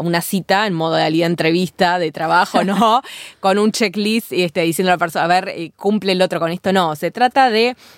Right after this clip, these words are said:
Speaker 1: a la medida que nos vamos, eh, encontrando, conociendo, poder tener un diálogo, observar cómo se comporta el otro con, con otras personas,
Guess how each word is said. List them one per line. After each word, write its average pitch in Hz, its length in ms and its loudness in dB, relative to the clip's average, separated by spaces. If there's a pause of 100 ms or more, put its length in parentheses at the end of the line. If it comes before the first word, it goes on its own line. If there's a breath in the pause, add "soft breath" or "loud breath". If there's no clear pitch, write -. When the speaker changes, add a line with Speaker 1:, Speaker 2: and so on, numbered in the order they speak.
(120 loud breath)
Speaker 1:
a 165 60 -4
la 175 100 2
medida 220 240 2
que 214 80 0
nos 190 160 4
vamos, 202 480 0
eh, 165 240 0
encontrando, 165 680 0
conociendo, 175 680 0
poder 208 220 2
tener 240 260 0
un 180 120 2
diálogo, 185 520 2
observar 180 540 -2
cómo 196 240 0
se 170 100 -4
comporta 165 460 0
el 170 100 2
otro 170 260 0
con, 151 220 -2
con 160 180 0
otras 147 200 -4
personas, 196 840 2